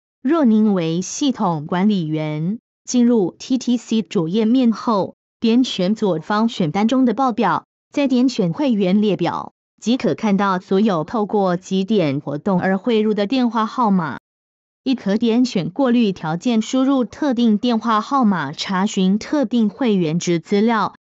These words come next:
点选左方小三角形即可查看该会员完整资讯，包含基本资料、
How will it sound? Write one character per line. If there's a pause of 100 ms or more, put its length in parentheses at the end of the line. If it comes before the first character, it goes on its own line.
(580)
点
选
左
方
小
三
角
形
即
可
查
看
该
会
员
完
整
资
讯， (260)
包
含
基
本
资
料、